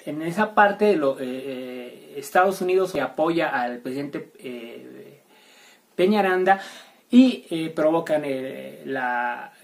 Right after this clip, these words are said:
la, el ingreso de la izquierda para que han encontrado mártires para la revolución y entró la izquierda a, a, a apoyar a, a los mineros de Catavi,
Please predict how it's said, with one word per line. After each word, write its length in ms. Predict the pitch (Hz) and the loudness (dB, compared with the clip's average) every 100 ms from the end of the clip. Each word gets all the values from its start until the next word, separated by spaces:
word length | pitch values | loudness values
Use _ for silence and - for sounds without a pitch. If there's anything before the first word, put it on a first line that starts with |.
| _ - | _ -10
la, 440 | 131 127 123 - | -6 -4 -6 -8
el 140 | 139 139 | -6 -4
ingreso 560 | 147 165 185 180 185 | 0 2 2 0 -2
de 140 | 175 135 | -2 -2
la 400 | 127 120 117 117 | -4 -6 -6 -8
izquierda 640 | 123 - 196 175 175 180 | -12 0 2 4 2 0
para 260 | 139 127 139 | -2 -4 -4
que 120 | - 147 | -4 -2
han 100 | 135 | -2
encontrado 460 | 127 131 127 135 127 | -2 -4 -2 -2 0
mártires 500 | 135 135 143 131 - | 0 0 -4 -8 -6
para 220 | 175 - | -2 0
la 40 | |
revolución 680 | 185 190 185 180 202 208 208 | 0 2 0 0 2 2 0
y 220 | - 208 - | -2 -4 -2
entró 340 | 143 135 175 | -8 -2 2
la 120 | 170 156 | 2 2
izquierda 720 | 151 - 196 160 139 165 165 - - - _ | -2 -2 2 2 2 -2 -4 -10 -20 -20 _
a, 240 | 160 185 185 - | -2 -2 -2 -6
a, 920 | 151 160 165 165 147 131 127 127 - | -4 0 0 0 -4 -6 -4 -6 -10
a 100 | - | -10
apoyar 540 | 131 139 147 160 160 139 | -4 -2 0 0 0 -2
a, 240 | 120 120 | -4 -4
a 200 | 120 131 | -4 -6
los 160 | 127 131 | -6 -4
mineros 340 | 135 127 123 | -4 -4 -8
de 80 | 117 | -10
Catavi, 420 | 110 - 98 | -10 -10 -12